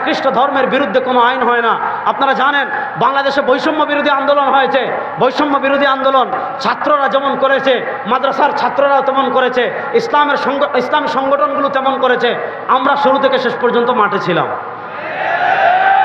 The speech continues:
সুতরাং আমরা চাই এই বাংলাদেশে যেমন স্কুল কলেজের ছাত্রের সাথে বৈষম্য মানা হয় নাই, আমরা পরিষ্কার ভাষায় বলতে চাই এই দেশের সংখ্যাগরিষ্ঠ মুসলমান, সংখ্যাগরিষ্ঠ মুসলমানের সাথে কোনো বৈষম্য এই দেশে মানা হবে না ইনশাআল্লাহ।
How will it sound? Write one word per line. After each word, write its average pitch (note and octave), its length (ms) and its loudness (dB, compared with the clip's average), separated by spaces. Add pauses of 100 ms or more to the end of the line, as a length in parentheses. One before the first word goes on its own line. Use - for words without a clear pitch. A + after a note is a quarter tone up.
(200)
সুতরাং C#4+ 340 2 (140)
আমরা D4 260 0
চাই D#4 280 -2 (720)
এই C#4 120 2
বাংলাদেশে D#4 500 0
যেমন D#4 380 0 (400)
স্কুল D4+ 380 -2
কলেজের D4+ 360 0
ছাত্রের D4+ 360 0
সাথে D4 220 -2
বৈষম্য C#4+ 440 -2
মানা D4 200 2
হয় C#4+ 200 2
নাই, C#4 220 0 (400)
আমরা C#4+ 200 0
পরিষ্কার D4 440 -2
ভাষায় C#4+ 280 0
বলতে C#4+ 240 0
চাই C#4+ 260 0 (360)
এই B3+ 100 0
দেশের C#4+ 240 0
সংখ্যাগরিষ্ঠ D4 720 -2
মুসলমান, C#4+ 580 0 (320)
সংখ্যাগরিষ্ঠ C#4+ 720 0
মুসলমানের C#4+ 580 0
সাথে C#4 200 0
কোনো C4+ 180 2
বৈষম্য C4+ 420 0
এই C4 80 4
দেশে B3 160 2
মানা B3 200 2
হবে A#3+ 220 2
না A#3 80 2
ইনশাআল্লাহ। A3 600 0